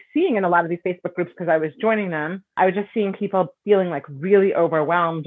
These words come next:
Where do I begin? Where do I start? How do I find a doctor? How do I know if I even have infertility? My boss, my mother-in-law, my best friend. I thought, "Oh my God, I, my story is important, but I think I just wanna write the book that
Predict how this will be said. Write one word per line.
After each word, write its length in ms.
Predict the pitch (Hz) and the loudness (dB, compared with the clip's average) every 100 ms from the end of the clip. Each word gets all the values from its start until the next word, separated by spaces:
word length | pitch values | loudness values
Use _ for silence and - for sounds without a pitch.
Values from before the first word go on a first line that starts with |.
| 135 | -2
Where 200 | 180 185 | 4 4
do 100 | 180 | 6
I 100 | 170 | 4
begin? 480 | 151 151 180 175 170 | 2 -4 -2 -2 0
Where 140 | 170 | -2
do 100 | 170 156 | 0 -2
I 140 | 151 _ | -4 _
start? 460 | - 202 196 185 - _ _ _ _ _ - | 0 4 4 4 -2 _ _ _ _ _ -6
How 200 | 196 190 | 2 4
do 60 | |
I 100 | 170 | 2
find 300 | - 156 147 | 0 -4 -4
a 60 | 151 - | -12 -2
doctor? 380 | 214 208 - 202 | 0 0 -2 -4
How 140 | 202 | 0
do 60 | 180 | 2
I 120 | 165 | 2
know 160 | 170 175 | 2 2
if 140 | 165 156 | 2 -2
I 80 | 156 | -6
even 240 | 165 156 | -8 -10
have 320 | 156 185 190 | -4 -2 0
infertility? 880 | 196 - 180 185 190 190 190 185 185 _ | -4 -6 -8 -6 -2 0 0 -4 -8 _
My 200 | 165 143 - | -10 -8 -2
boss, 500 | 214 220 214 214 214 | 2 6 6 4 0
my 180 | 180 135 | -8 -8
mother-in-law, 680 | 156 226 220 220 214 208 208 | -4 -2 0 0 0 0 0
my 160 | 175 156 | -2 -4
best 260 | 160 160 _ | -4 -8 _
friend. 460 | 214 208 196 196 196 _ 247 | 0 0 0 -4 -10 _ 0
I 40 | |
thought, 140 | 226 | 2
"Oh 100 | 233 | 0
my 140 | 233 220 | -2 -2
God, 260 | 214 170 - | -2 -2 0
I, 360 | 175 180 180 - - | 0 0 -2 -6 -6
my 180 | 220 220 | -6 0
story 240 | 240 254 | 2 2
is 60 | 269 | 0
important, 680 | 269 - 214 170 165 165 - 180 | -8 -4 -2 -2 -4 -8 -12 -2
but 300 | 165 156 - _ _ _ _ _ _ _ _ - | 0 0 -4 _ _ _ _ _ _ _ _ -18
I 80 | 175 - | -14 -8
think 180 | 233 240 | -6 -4
I 100 | 208 | -4
just 200 | 226 226 | -6 -8
wanna 260 | 208 208 180 | -8 -6 -2
write 240 | 165 165 - | -2 -2 -6
the 60 | 160 | -6
book 200 | 165 - - | -6 -6 -6
that 180 | 151 | -6